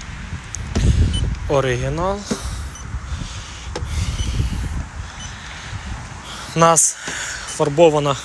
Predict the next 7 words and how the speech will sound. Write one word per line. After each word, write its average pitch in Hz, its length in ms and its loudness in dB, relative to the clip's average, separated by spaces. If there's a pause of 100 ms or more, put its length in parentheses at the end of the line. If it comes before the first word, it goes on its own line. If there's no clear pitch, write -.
кришка 151 400 4
багажника. 196 720 2 (960)
Шпаклівки 151 720 2
немає. 208 520 0 (3500)
Ось, - 260 0
сто - 220 2
п'ятдесят, 147 600 2